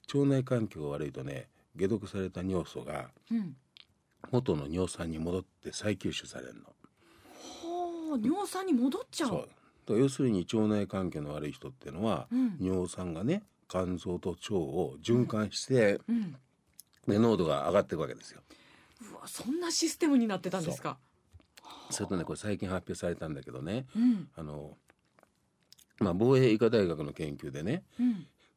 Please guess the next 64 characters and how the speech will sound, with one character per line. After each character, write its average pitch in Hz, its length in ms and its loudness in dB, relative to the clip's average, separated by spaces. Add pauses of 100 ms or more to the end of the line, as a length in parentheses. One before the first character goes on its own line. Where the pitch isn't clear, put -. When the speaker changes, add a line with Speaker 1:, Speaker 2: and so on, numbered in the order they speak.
Speaker 1:
小 190 340 4
腸 95 320 2
の 78 100 -4
働 92 400 0
き 90 120 -10
が 90 100 2
弱 95 240 4
い 71 100 -2
と、 87 340 2 (500)
尿 120 280 4
酸 104 280 2
値 - 140 -6
が 73 140 -8
高 - 280 -4
く 82 120 -6
な - 100 -12
る 73 140 -10
っ - 320 -20 (240)
て 110 100 -2
い - 20 2
う 80 40 -2
発 80 220 -2
表 78 120 -10
し - 60 -16
て - 80 -14
ん - 40 -14
の。 - 60 -18 (400)
Speaker 2:
ほ 302 1040 -10 (320)
う。 92 40 -4
Speaker 1:
で、 92 80 0
逆 104 260 2
に 104 240 4
尿 143 180 6
酸 135 240 4
値 - 140 0
を 85 120 4
測 87 280 0
る 76 60 -4
こ - 100 -10
と 69 140 -8
で、 87 340 2
Speaker 2:
え 240 120 2
え。 190 100 -2 (240)
Speaker 1:
消 143 260 2
化 135 140 2
器 131 80 -8
の 80 200 -4
病 80 200 -4
気 - 120 -12
を 73 100 -6
ね、 123 260 -2
見 98 160 -2
つ - 100 -10
け 113 80 -4
ら 101 60 -4
れ 104 80 0
る 117 200 -2
可 87 140 -6
能 85 180 -4
性 82 160 -8
も 78 120 -10
あ 82 60 -4
る 76 100 -8
っ - 40 -20